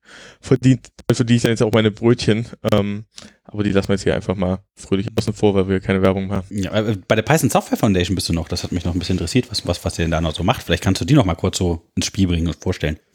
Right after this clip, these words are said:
Speaker 1: Achso, ja, ich habe ja zwei, also es gibt jetzt sozusagen zwei. Es gibt den Python Software Verband, ähm, das ist ein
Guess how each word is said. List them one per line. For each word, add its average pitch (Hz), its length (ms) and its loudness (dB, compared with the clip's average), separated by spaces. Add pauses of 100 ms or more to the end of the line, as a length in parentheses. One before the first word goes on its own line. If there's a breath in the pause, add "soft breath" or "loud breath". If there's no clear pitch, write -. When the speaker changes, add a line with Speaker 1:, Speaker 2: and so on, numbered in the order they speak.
(460 loud breath)
Speaker 1:
Achso, 135 120 4
ja, 139 140 6
ich 127 120 4
habe 143 120 4
ja 131 60 0
zwei, 120 220 2
also 123 180 2 (180)
es 120 160 -4
gibt - 120 0
jetzt 135 120 -2
sozusagen 127 320 -2
zwei. 113 240 4
Es 110 100 2
gibt - 160 -10
den 113 380 -2
Python 120 340 0
Software 127 320 0
Verband, 120 720 -2 (160)
ähm, 117 420 0
das 123 140 -2
ist - 240 -4
ein 120 380 -6